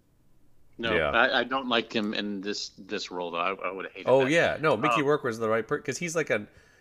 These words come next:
Speaker 2: he basically gave up acting to be a boxer. He was like a pretty boy. Like if you go back and look at him, he's like a, uh, better looking Bruce Willis when, like, in his heyday. Like he was a, a heartthrob.
Speaker 1: I saw Marlboro Man or whatever they
Speaker 2: Uh,
Speaker 1: called
Speaker 2: yeah,
Speaker 1: that. <laughs>
Speaker 2: he was a good looking dude. Got too much plastic surgery,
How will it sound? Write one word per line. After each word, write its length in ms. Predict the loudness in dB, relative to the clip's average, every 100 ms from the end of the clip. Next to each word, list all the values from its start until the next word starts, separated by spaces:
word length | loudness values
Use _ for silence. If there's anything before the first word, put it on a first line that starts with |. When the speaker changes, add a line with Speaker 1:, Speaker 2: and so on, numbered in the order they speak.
| _
Speaker 2:
he 60 | -2
basically 340 | 0 0 -4 0
gave 280 | 0 4
up 360 | 2 2 -2 -4 2
acting 360 | 2 2 -4
to 40 | -4
be 120 | -6
a 60 |
boxer. 340 | 2 2 2 -4
He 180 | -4 0
was 180 | 0 2
like 240 | 0 0 -8
a 80 | -10
pretty 300 | -4 -2 -2
boy. 220 | -2 -2
Like 160 | -2
if 100 | -2
you 60 | 0
go 80 | 2
back 160 | 2 0
and 120 | -2
look 140 | 0
at 120 | 2
him, 120 | 2 -2 -14 -20 _
he's 300 | -4 -4 0
like 200 | 0 2
a, 280 | 0 2 4
uh, 220 | 6 4 0 -10 _
better 380 | -2 2 2 2
looking 400 | 0 -2 -4 -6
Bruce 260 | -4 -6 0
Willis 380 | 2 4 2
when, 180 | -4 -4
like, 260 | -2 -4 -8 _ _
in 140 | -4 -2
his 140 | -2
heyday. 440 | -2 -2 0 -2 -2
Like 160 | -6
he 100 | -2 -4
was 140 | 0
a, 140 | -2 -4 -6
a 160 | -6
heartthrob. 300 | 0 0 4
Speaker 1:
I 120 | 4
saw 320 | 6 8 8 8
Marlboro 520 | 4 4 6 6 4
Man 340 | 2 -2 -4
or 60 | -4
whatever 200 | -4 -4
they 200 | -4 0
Speaker 2:
Uh, 20 | 2
Speaker 1:
called 100 | 4
Speaker 2:
yeah, 440 | 4 6 6 4 2
Speaker 1:
that. 120 | 2
<laughs> 40 |
Speaker 2:
he 80 | 2
was 160 | 2 2
a 60 |
good 160 | 2 4
looking 200 | 4 4
dude. 260 | 4 4
Got 160 | 4 0
too 120 | 0
much 160 | -2 0
plastic 400 | 0 2 -2 -6
surgery, 640 | -2 -2 0 -2 -2 -6